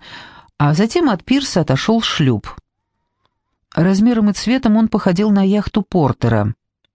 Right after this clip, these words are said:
И на палубе находились два человека, мужчина в годах и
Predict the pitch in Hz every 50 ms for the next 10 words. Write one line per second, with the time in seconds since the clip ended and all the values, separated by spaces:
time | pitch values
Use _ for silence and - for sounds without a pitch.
0 | _ _ _ _ - - - - - - - - - _ - 170 175 170 151 151
1 | 156 147 139 - - 139 139 151 190 233 233 208 233 247 247 226 196 175 - -
2 | 147 139 190 220 233 254 226 - - 151 151 180 196 - - 233 220 214 180 156
3 | 151 147 - - 151 151 156 151 - - 151 147 135 131 139 147 143 151 208 254
4 | 277 - - 226 220 226 233